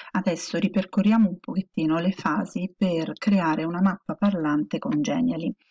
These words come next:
Allora, noi siamo partiti dal nostro Padlet dei Regni Romano Barbarici Attila. Il primo lavoro è proprio su Attila. Io vi ho selezionato una foto che rappresenta Attila, il grande guerriero degli Unni, a cavallo. Quindi la prima cosa che dovete fare è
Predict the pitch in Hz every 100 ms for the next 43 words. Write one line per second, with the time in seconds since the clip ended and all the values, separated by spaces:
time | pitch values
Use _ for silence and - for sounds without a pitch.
0 | - - - - - 196 180 196 214 240
1 | 220 - - 208 175 196 185 - 175 -
2 | 165 170 165 170 190 - 165 165 165 165
3 | 160 156 160 156 - 160 196 196 - -
4 | - - - - 156 156 - 226 214 240
5 | 208 170 165 - - 156 - 160 156 -
6 | _ 160 160 - - - 220 214 185 170
7 | 165 - 180 196 - 190 175 170 170 170
8 | - 160 160 214 208 - - - - -
9 | - 240 - _ - - 160 - 170 175
10 | 170 175 196 170 170 196 190 208 220 247
11 | 240 196 - - - - - _ 196 -
12 | - 160 147 156 160 190 254 - 226 202
13 | 180 269 277 254 202 196 190 156 - 160
14 | 202 233 220 208 202